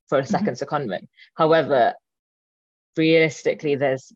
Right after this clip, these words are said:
Speaker 1: it's, there's a lot of different companies that you can
Speaker 2: Mm.
Speaker 1: go to. It's, I,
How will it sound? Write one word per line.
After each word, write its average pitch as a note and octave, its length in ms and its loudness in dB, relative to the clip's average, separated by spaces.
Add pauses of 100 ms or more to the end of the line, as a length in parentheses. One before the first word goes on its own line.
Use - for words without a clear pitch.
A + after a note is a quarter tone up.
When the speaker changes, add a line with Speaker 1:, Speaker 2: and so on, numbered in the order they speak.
Speaker 1:
it's, - 460 -12
there's D#3+ 200 0
a D#3 60 2
lot D3+ 380 0
of C#3 100 -6
different C#3+ 340 -6
companies C3 500 -8
that - 100 -6
you - 120 -8
can G#3 200 -4
Speaker 2:
Mm. - 80 0
Speaker 1:
go - 80 -6
to. - 240 -8
It's, - 260 -6
I, C#3+ 320 2